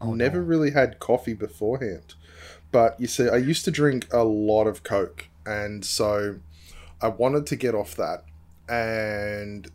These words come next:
Speaker 2: then I, a birthday present was an espresso machine. And I fell in love with the ritual of it. I fell in love with the flavor of it. I, there's not one aspect of coffee that I don't love.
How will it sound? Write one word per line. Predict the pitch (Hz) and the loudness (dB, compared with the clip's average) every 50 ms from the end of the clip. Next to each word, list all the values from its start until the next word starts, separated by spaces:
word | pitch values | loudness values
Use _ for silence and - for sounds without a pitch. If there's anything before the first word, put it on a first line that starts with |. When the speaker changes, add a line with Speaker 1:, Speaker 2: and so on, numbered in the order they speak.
| - - - | -20 -6 -4
Speaker 2:
then | 117 110 107 107 107 107 104 104 101 101 101 101 - | -2 -2 -2 -4 -6 -8 -8 -10 -10 -10 -10 -10 -6
I, | - 104 101 104 104 104 - - - | -4 -2 -2 -2 -2 -4 -8 -10 -6
a | 107 107 107 107 - - - - - - - - - - | -6 -6 -6 -6 -12 -20 -20 -20 -20 -20 -20 -20 -6 0
birthday | - 113 110 - 120 110 | 0 0 2 2 2 0
present | 107 - - 117 110 - 110 107 104 | 0 2 0 0 0 0 -2 -6 -2
was | 104 110 110 101 | 0 2 2 2
an | 113 113 | 0 -2
espresso | 110 - - - - 120 139 151 - 175 160 147 | -4 -4 -6 0 2 2 2 2 2 2 2 2
machine. | 123 110 - - 107 95 90 87 - - - - - - - - - - - - - - - - - - - - | 0 -2 -4 -4 -4 -4 -6 -8 -10 -14 -20 -20 -20 -20 -20 -20 -20 -20 -20 -20 -20 -20 -20 -20 -20 -16 -6 -2
And | 117 117 113 117 117 117 113 113 113 113 113 - - | 0 0 2 2 2 2 2 2 0 0 -2 2 4
I | 113 120 131 131 | 6 6 6 4
fell | - - - - 120 117 113 113 | 2 -2 -2 2 2 4 4 4
in | 110 104 107 | 2 2 2
love | 104 101 101 101 98 - | 2 2 2 2 0 -4
with | 104 98 - - - | -6 -6 -6 -6 -6
the | 101 92 | -4 -4
ritual | 90 87 80 78 101 120 - - - - 165 156 156 156 160 165 | -4 -4 -4 -4 -4 -4 -4 -4 -2 0 2 2 4 6 4 4
of | 160 160 | 4 4
it. | 170 165 165 - - | 2 0 2 2 0
I | 107 107 | 0 0
fell | 104 - - - 110 98 98 | -2 -4 -2 -2 0 0 0
in | 98 92 95 | -2 -4 -4
love | 95 95 95 92 - | -4 -4 -4 -4 -6
with | 95 92 - | -12 -10 -8
the | - 98 | -8 -8
flavor | - - - - - 87 87 98 113 127 139 - 147 143 143 151 | -8 -10 -14 -12 -6 -4 -2 0 0 -2 -2 -2 -2 -2 0 0
of | 156 165 160 | 0 0 0
it. | 165 165 160 - - - - | -2 -2 -4 -6 -8 -10 -8
I, | 107 107 - - - - - - - - - - - | -8 -8 -8 -10 -16 -20 -20 -20 -20 -20 -20 -4 2
there's | - 123 127 123 - | 4 4 4 4 4
not | 151 147 - - | 2 2 2 2
one | 139 147 147 147 143 | 4 4 6 6 6
aspect | 139 135 131 - - - 131 123 - - | 4 2 0 0 0 0 0 0 0 -4
of | 120 - - | -8 -8 -4
coffee | - 127 110 107 - 104 | -2 -2 -2 0 0 -2
that | 98 98 98 92 | -2 -2 -2 -2
I | 92 98 | -2 -4
don't | 92 92 107 95 95 87 - | -4 -4 -4 -4 -4 -6 -8
love. | 85 82 80 82 80 - - | -10 -10 -10 -10 -12 -14 -18